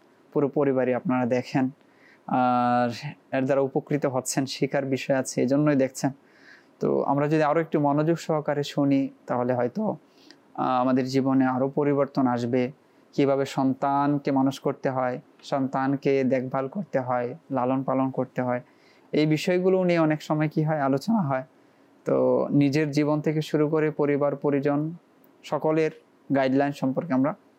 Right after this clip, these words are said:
জানতে পারি। আল্লাহ তাআলা আমাদের সকলকে বরকত দান করুক। আহ, এই মুহূর্তে আমরা আবারও আলোচনার দিকে ফিরে যাব। আমরা শুনছি যে খারাপ সংস্পর্শ রয়েছে, আর ক্ষতি কী রয়েছে।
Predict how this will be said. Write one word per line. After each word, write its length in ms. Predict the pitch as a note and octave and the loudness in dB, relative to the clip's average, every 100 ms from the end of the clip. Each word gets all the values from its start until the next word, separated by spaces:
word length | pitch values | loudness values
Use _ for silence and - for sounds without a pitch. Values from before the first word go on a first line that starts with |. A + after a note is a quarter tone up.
| _ C3 | _ -2
জানতে 320 | C3+ B2+ C#3+ | 0 0 -2
পারি। 200 | F3+ F3 | -2 -6
আল্লাহ 440 | - _ - B2 | -12 _ -4 -2
তাআলা 200 | B2 B2 | 0 0
আমাদের 220 | B2 B2+ | 2 0
সকলকে 420 | - C#3+ D3 C#3 C#3+ | 0 -2 -4 -2 0
বরকত 320 | C3 C3 C3 | 0 0 0
দান 200 | C3 C3 | 2 2
করুক। 260 | D3 D3+ - _ _ _ _ _ _ | 2 0 -2 _ _ _ _ _ _
আহ, 520 | - C#3+ C#3+ C#3+ - - | -4 -2 0 -2 -6 -2
এই 100 | D3+ | 2
মুহূর্তে 300 | D#3 D#3 D#3+ | 2 2 0
আমরা 340 | D3+ D3 C#3+ | 2 2 2
আবারও 300 | - C3+ C#3 | 0 0 2
আলোচনার 480 | C3 C3+ - D#3+ D#3+ | 2 0 2 2 2
দিকে 180 | E3 E3 | 2 0
ফিরে 280 | - F3+ D#3 | 0 2 2
যাব। 260 | C#3 D3 - _ _ - | 0 -2 -8 _ _ -4
আমরা 240 | C3+ C3 | 0 0
শুনছি 560 | - - F#3 F3 F3 D#3 - _ _ | -2 0 0 2 -2 -4 -8 _ _
যে 300 | - C#3 B2+ - | -2 2 2 0
খারাপ 340 | - C3+ D#3+ | -2 -2 -2
সংস্পর্শ 640 | - E3 D3 - C#3 - C#3+ | -2 0 0 0 -4 -2 0
রয়েছে, 280 | C3+ C3 | 0 0
আর 60 | C3 | -4
ক্ষতি 300 | - D#3 C#3+ | -4 -2 0
কী 140 | D3+ A#2+ | 0 0
রয়েছে। 400 | A#2 - - | 0 -2 -6